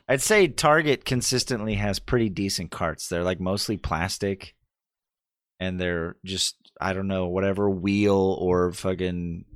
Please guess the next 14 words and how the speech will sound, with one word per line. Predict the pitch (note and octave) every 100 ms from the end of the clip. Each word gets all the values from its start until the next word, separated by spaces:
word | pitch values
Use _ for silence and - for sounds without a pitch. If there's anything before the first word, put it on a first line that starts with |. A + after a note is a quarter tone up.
| - _ _ _ _ _ -
whatever | A2 C#3+ D3
technology | - D3 C#3 C3+ B2 B2
they | B2
figured | - A#2+ A2 G#2
out, | G#2 G2+
their, | G#2 -
their | B2 A2+
carts | - C3 A#2+ -
seem | A2+ G#2
to |
be | F#2+
consistently | F2+ G2 - F#2 - F2+ F2+
better | F2 F2 F2
than, | E2+ E2 E2